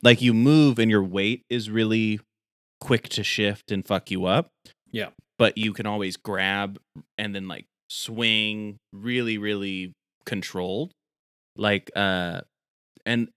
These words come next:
Speaker 1: <sighs> you know, if there was more of that, like, second chance option where it's like,
Speaker 2: Yeah.
Speaker 1: "Oh, I fell down," but in Human Fall Flat, like, if you,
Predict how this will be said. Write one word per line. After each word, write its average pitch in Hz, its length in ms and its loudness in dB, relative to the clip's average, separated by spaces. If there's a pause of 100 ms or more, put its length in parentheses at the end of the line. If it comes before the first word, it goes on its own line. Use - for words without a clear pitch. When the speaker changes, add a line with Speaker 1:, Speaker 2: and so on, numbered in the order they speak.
Speaker 1:
<sighs> - 1400 -18
you 127 100 0
know, 110 140 0
if 98 80 -8
there 127 140 2
was 123 160 0
more 123 240 0
of 107 120 -4
that, 110 300 -2
like, 98 280 -4
second 139 340 0
chance 110 300 2
option - 460 -4 (640)
where 120 140 10
it's 117 120 4
like, 117 140 8
Speaker 2:
Yeah. 156 260 10
Speaker 1:
"Oh, 147 40 8
I 131 100 6
fell 151 260 2
down," 143 380 -2
but 117 240 -4
in 113 100 -4
Human 127 260 -6
Fall 107 200 -6
Flat, 156 320 -6
like, 104 160 -10
if 101 120 -14
you, 101 160 -14